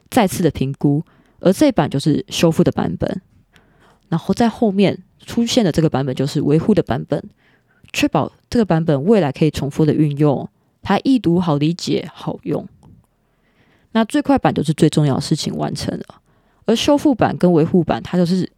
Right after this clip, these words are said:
次要的那些事情一一被完成。所以你也可以说最快版可能是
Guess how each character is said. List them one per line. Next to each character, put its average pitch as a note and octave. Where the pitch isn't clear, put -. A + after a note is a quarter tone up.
次 G#3+
要 E3+
的 C#3+
那 D3
些 D#3
事 D3
情 -
一 F3+
一 F#3
被 E3
完 C3+
成。 -
所 D4+
以 -
你 C4
也 A#3+
可 F#3+
以 E3+
说 D#3
最 A3
快 G3+
版 -
可 -
能 D3
是 D#3+